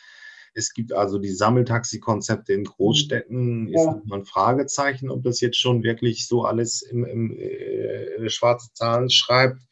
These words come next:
Speaker 1: Ähm, die Rollerdienstleister sind natürlich schon etabliert und werden wohl auch bleiben und werden wohl auch dann im, im,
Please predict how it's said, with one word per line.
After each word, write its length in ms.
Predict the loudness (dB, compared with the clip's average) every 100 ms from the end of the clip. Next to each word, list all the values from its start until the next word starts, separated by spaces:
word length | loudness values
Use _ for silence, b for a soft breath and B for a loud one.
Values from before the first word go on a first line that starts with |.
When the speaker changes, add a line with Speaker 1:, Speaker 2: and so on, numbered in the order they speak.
| B B B B B B B _ -2
Speaker 1:
Ähm, 680 | 2 4 6 4 4 2 -6 _ _ -10
die 240 | -2 2
Rollerdienstleister 1600 | 6 8 10 8 6 2 0 2 4 2 2 2 2 2 0 2
sind 240 | 2 2
natürlich 460 | 0 0 -2 0 2
schon 200 | 2 0
etabliert 600 | -2 -6 -6 2 2 4
und 180 | -2 2
werden 320 | 2 0 0
wohl 140 | 0
auch 200 | 0 -2
bleiben 480 | -2 2 4 4 4
und 220 | 2 0
werden 340 | 0 2 2 2
wohl 160 | 2
auch 260 | 2 0 -2
dann 300 | -2 -2 -2
im, 260 | -4 -6 -6
im, 280 | -6 -6